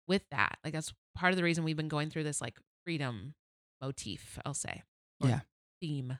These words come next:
Speaker 1: Is it a motif or a theme?
Speaker 2: I,
Speaker 1: What's
Speaker 2: I
Speaker 1: the
Speaker 2: don't
Speaker 1: difference?
Speaker 2: actually know, to be
Speaker 1: It's been a
Speaker 2: one hundred percent
Speaker 1: while
Speaker 2: real.
Speaker 1: since I was in an English class.
Speaker 2: Mo-, motem.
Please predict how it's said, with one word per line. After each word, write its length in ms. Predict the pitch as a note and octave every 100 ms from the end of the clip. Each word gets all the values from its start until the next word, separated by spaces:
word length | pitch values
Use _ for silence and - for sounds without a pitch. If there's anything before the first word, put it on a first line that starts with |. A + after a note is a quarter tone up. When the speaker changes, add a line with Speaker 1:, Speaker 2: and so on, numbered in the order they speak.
| -
Speaker 1:
Is 80 | F#3
it 60 |
a 20 | A#3
motif 360 | A3+ - D4+
or 60 | D4+
a 40 | G#3+
theme? 180 | B3 D#3
Speaker 2:
I, 20 |
Speaker 1:
What's 180 | F#3+ D#3+
Speaker 2:
I 40 |
Speaker 1:
the 60 | G3+
Speaker 2:
don't 100 | -
Speaker 1:
difference? 180 | C3+
Speaker 2:
actually 160 | A#2+ D3
know, 220 | C#3+ D3
to 100 | -
be 100 | C#3
Speaker 1:
It's 180 | C3 C3+
been 120 | G3+
a 60 | C#4
Speaker 2:
one 20 |
hundred 0 |
percent 20 | B3+
Speaker 1:
while 160 | B3+
Speaker 2:
real. 80 | C4
Speaker 1:
since 120 | B3+
I 60 | B3
was 100 | A#3+
in 60 | A#3
an 80 | A3+
English 380 | B3+ A#3+ F#3 -
class. 600 | D#3+ C3 A#2 - - C#3+
Speaker 2:
Mo-, 60 |
motem. 300 | - C#3 B2